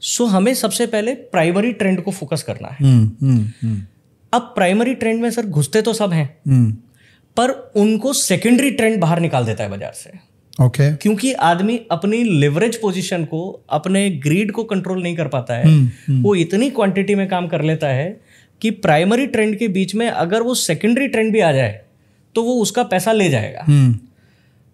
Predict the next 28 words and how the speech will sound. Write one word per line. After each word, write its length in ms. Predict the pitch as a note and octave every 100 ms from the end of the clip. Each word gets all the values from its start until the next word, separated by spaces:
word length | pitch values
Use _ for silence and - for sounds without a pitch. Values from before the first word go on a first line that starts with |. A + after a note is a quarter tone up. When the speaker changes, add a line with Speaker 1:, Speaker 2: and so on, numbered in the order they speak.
| _ _ _ _ -
Speaker 1:
एग्जाम्पल 460 | E3 D3 G3+ G#3+ A#3+
के 100 | G#3
लिए, 140 | G#3
जब 120 | A3
सत्रह 440 | A3+ - E3 A3 A#3+
हजार 320 | G3+ F3+ F3+
की 120 | F3
निफ्टी 340 | F#3 E3+ - G#3+
से 120 | G#3
आज 160 | G3
बाईस 320 | F3 G3 G#3 G3+
हजार 220 | F3+ E3+
की 80 | E3+
निफ्टी 300 | D3+ - E3+
हुई, 200 | D#3+ G#3+
प्राइमरी 520 | - E3 G3+ A#3+ C4+
ट्रेंड 300 | A3+ G3+ G3
तो 100 | G#3+
बुलिश 280 | D#3 E3 D#3+
था, 280 | D#3+ E3 _ _ _ _ G3+
but 120 | G3+
पिछले 300 | A3+ A3+ B3
तीन 400 | - A3+ B3 C#4
दिन 160 | C4+
के 60 | A#3+
अंदर 240 | A3+ A3+
जो 120 | G#3+ G#3+
गिरा, 500 | D#3 D#3+ A2 C3